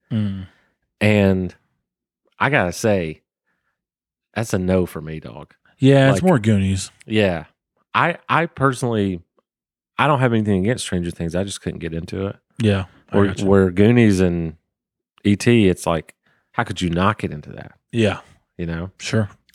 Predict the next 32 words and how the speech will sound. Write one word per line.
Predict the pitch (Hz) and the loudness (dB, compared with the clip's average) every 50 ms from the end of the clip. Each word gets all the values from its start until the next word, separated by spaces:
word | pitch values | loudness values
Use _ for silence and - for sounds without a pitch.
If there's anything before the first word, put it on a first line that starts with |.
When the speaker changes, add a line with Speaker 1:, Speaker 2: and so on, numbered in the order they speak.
| _ _ - | _ _ -4
Speaker 2:
I | 107 110 | -2 0
don't, | 120 117 101 - _ _ - | 0 0 0 -2 _ _ -4
I | 107 120 | -4 -2
think, | - - 160 147 - - _ _ _ _ _ _ _ _ _ - | 0 0 -2 -2 -4 -12 _ _ _ _ _ _ _ _ _ -4
I | - 104 | -4 0
think | - 135 127 | 0 0 2
they | 104 113 110 | 4 2 4
do, | 104 107 104 | 4 2 2
they | 98 107 98 98 | 4 2 2 0
throw | - - - 107 107 107 101 | 0 -2 0 2 2 2 4
back | 87 92 95 107 117 - - | 2 2 2 0 0 -4 -8
well, | - - 53 50 50 64 - | -12 -10 -10 -10 -10 -14 -14
but, | - - - _ _ _ _ - | -16 -18 -18 _ _ _ _ 2
Speaker 1:
Mm-hmm. | - 107 107 107 104 98 101 107 110 - - _ - | 2 4 6 6 6 6 4 2 2 -2 -10 _ -8
Speaker 2:
um, | 92 92 87 80 78 78 80 _ _ _ _ _ _ _ _ _ _ - | -8 -8 -8 -8 -12 -14 -18 _ _ _ _ _ _ _ _ _ _ -6
I | 131 | -4
don't | 135 139 | -2 0
know. | 151 139 101 - - | 2 0 0 -2 -6
Stranger | - - - 117 117 123 120 | -10 -2 -2 0 0 0 -2
Things | 110 117 120 113 107 - | -2 -2 -2 -4 -2 -2
wasn't | 113 104 104 113 104 | -4 -2 -4 -4 -4
my | 101 104 | -4 -4
thing. | 104 - 117 110 92 - - _ _ _ - | -4 -4 -6 -6 -6 -10 -14 _ _ _ -4
Speaker 1:
Yeah. | 110 98 95 92 95 95 95 - _ _ _ _ _ _ - - - - | -2 -2 -2 -2 -4 -6 -8 -12 _ _ _ _ _ _ -18 -16 -8 0
There's, | 113 123 127 - - - | 2 2 4 4 2 2
Speaker 2:
Strange. | 113 110 | 4 4
Speaker 1:
uh, | 107 104 104 104 101 98 98 92 - - _ _ _ _ _ _ _ - | 4 4 4 4 2 2 0 -2 -6 -16 _ _ _ _ _ _ _ -10
there's | 110 107 113 104 98 92 | -2 0 2 2 2 0
something | - - - 127 123 135 120 107 | -2 0 0 0 2 2 2 2
that | 104 98 | 2 2
I | 98 98 | 2 2
heard | 104 107 101 98 95 101 | 2 4 2 2 0 -2